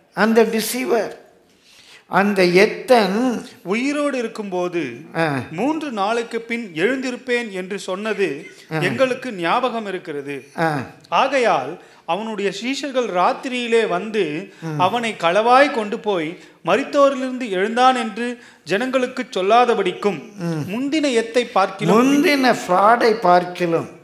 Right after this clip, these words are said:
Speaker 2: பிந்தின
Speaker 1: முந்தின எத்தை பார்க்கிலும்
Speaker 2: பிந்தின எத்து கொடிதாகாதபடிக்கும்
Speaker 1: ஆ.
Speaker 2: நீர் மூன்று நாள் வரைக்கும்
Speaker 1: ம்.
Speaker 2: கல்லறையை பத்திரப்படுத்தும்படி கட்டளையிட வேண்டும் என்றார்கள்.
Speaker 1: அந்த பிரதான ஆசாரியருக்காக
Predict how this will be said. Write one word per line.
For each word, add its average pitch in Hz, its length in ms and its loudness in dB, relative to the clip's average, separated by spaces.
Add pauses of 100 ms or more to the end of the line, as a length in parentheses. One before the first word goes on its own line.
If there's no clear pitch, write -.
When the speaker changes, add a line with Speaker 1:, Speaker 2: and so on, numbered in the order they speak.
(340)
Speaker 2:
பிந்தின 247 220 -2
Speaker 1:
முந்தின 254 560 6
எத்தை 190 420 4
பார்க்கிலும் 190 1000 0 (140)
Speaker 2:
பிந்தின 294 400 -2 (100)
எத்து 220 360 -2
கொடிதாகாதபடிக்கும் 214 1200 0 (220)
Speaker 1:
ஆ. 156 260 2 (240)
Speaker 2:
நீர் 208 260 -4
மூன்று 254 500 -4
நாள் 254 240 2
வரைக்கும் 208 540 0 (320)
Speaker 1:
ம். 156 80 -8
Speaker 2:
கல்லறையை 262 580 4
பத்திரப்படுத்தும்படி 226 960 -2
கட்டளையிட 240 600 0
வேண்டும் 208 340 -4
என்றார்கள். 156 640 -4
Speaker 1:
அந்த 160 280 0
பிரதான 160 600 2
ஆசாரியருக்காக 160 1000 -2